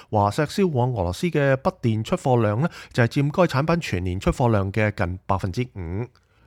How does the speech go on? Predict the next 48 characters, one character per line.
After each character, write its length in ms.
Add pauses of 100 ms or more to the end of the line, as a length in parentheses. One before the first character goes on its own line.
(200)
而 100
另 120
外， 240
宏 160
基 120
旗 140
下 200
嘅 100
電 300
競 260
顯 140
示 180
器 300
同 360
桌 200
上 260
型 220
電 240
腦 180
等 160
產 260
品， 360
近 200
兩 220
年 180
曾 320
經 280
幾 240
次 160 (320)
喺 180
俄 80
羅 160
斯 320
攻 240
佔 180
到 320 (460)
超 260
過 260
一 120
成 240 (120)
以 120
上 320
嘅 240
市 160
盈 200
佔 220
有 160
率， 200